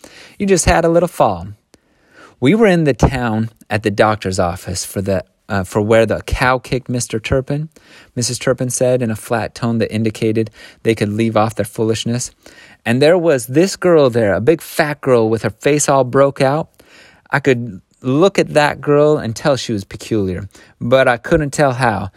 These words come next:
And, and me and her mama were just talking and going along, and all of a sudden, wham! She throws a big book she was reading at me, and, "Nah," the old woman cried out. "And then she jumps over the table and commences to choke me." "Nah," they all exclaimed.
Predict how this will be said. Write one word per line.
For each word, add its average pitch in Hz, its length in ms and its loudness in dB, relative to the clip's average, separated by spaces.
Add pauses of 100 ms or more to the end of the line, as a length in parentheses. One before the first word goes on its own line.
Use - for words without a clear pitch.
(340)
And, 127 320 0
and 127 320 0
me 165 160 0
and 160 100 0
her 151 120 0
mama 156 320 0
were 131 100 0
just 160 240 -4
talking 143 360 0
and 123 140 -2
going 165 240 0
along, 147 380 0
and 139 80 0
all 165 160 4
of 185 100 -6
a 170 60 -2
sudden, 175 420 0
wham! 285 460 0 (320)
She - 160 -2
throws 208 240 2
a 147 60 -2
big 220 420 0
book 208 160 4
she - 140 -2
was 151 120 0
reading 151 300 0
at 139 140 -2
me, 151 240 -2 (200)
and, 101 220 -4
"Nah," 92 400 2
the 95 140 -2
old 95 220 -2
woman 98 220 -6
cried 92 300 -8
out. 87 180 -10 (100)
"And 180 140 -2
then 240 80 2
she 185 160 -4
jumps 302 380 0
over 302 180 0
the 269 80 -2
table 208 320 2
and 180 120 -4
commences 226 460 -4
to 196 120 -6
choke 196 340 0
me." 120 100 -4
"Nah," 101 800 2
they 101 140 -6
all 101 180 -6
exclaimed. 101 460 -14